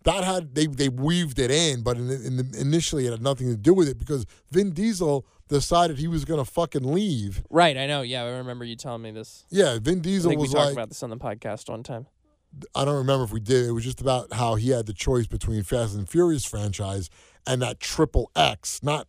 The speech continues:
Speaker 1: X-rated, but the superhero or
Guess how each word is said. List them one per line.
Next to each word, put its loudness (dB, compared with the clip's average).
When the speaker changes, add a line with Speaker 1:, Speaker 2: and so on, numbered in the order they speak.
Speaker 1:
X-rated, 2
but -4
the -2
superhero 4
or -2